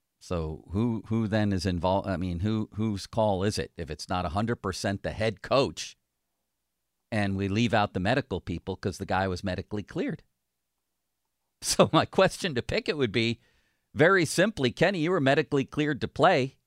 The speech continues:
You, you were the starter. Why didn't you back up? Nelly, do you have something to say on this?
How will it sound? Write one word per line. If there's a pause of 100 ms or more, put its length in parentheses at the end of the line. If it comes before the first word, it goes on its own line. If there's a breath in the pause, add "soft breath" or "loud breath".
(140)
You,
you
were
the
starter. (360)
Why
didn't
you
back
up? (2250)
Nelly,
do
you
have
something
to
say
on
this?